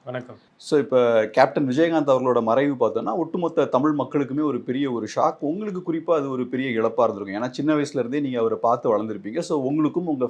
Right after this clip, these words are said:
Speaker 2: ஃபேமிலிக்கும் அது பெரிய ஒரு இழப்பு தான். So, இந்த நியூஸை நீங்க இனிஷியலா எப்படி ரிசீவ் பண்ணீங்க?
Speaker 1: எனக்கு காலையில ஃபோன் பண்ணாங்க, நான் அப்பதான் எந்திரிச்சேன். ஆஹ்,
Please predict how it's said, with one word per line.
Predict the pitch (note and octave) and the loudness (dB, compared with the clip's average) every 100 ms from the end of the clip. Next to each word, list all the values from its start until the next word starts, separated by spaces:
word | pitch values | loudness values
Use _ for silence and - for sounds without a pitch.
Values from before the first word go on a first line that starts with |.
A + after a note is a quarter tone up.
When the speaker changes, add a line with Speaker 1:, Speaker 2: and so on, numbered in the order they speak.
| B2 | 0
Speaker 2:
ஃபேமிலிக்கும் | B2+ E3 C3+ E3 C#3 | 0 0 -4 -2 -4
அது | |
பெரிய | A#2+ B2+ C3+ | -2 -2 0
ஒரு | A#2 A#2 A#2 G#2 G2 | -2 -2 0 0 0
இழப்பு | F#2+ A#2+ - | 0 0 0
தான். | G2 B2 - - - - | -2 -2 -6 -20 -20 -10
So, | - | -4
இந்த | D#3 | -2
நியூஸை | D3 C4+ D4 A#3+ | 0 2 2 0
நீங்க | F#3 C#3+ | 0 0
இனிஷியலா | E3+ - D3 | 0 0 0
எப்படி | B2 B2 | 0 -2
ரிசீவ் | A2 C3+ G2+ | -2 -2 -4
பண்ணீங்க? | F2 - - _ _ _ | -8 -10 -14 _ _ _
Speaker 1:
எனக்கு | C#3 C#3+ C3 B2 | -12 -12 -12 -8
காலையில | C3+ D3 F#3 F#3+ F#3 D#3 C#3 C3 B2 A#2+ | -2 0 0 0 2 2 0 -2 -4 -6
ஃபோன் | - F#3 F3 | -8 -6 -6
பண்ணாங்க, | C3+ B2+ D3 | -6 -6 -2
நான் | C3 | -4
அப்பதான் | A#2 C#3+ E3 B2 | -2 -2 -2 -4
எந்திரிச்சேன். | C#3 E3 E3 - A#2 D3+ D#3 _ _ _ _ _ | -6 -6 -8 -12 -16 -16 -18 _ _ _ _ _
ஆஹ், | C3+ B2 A#2+ A#2+ A#2+ | -6 -2 -2 -4 -8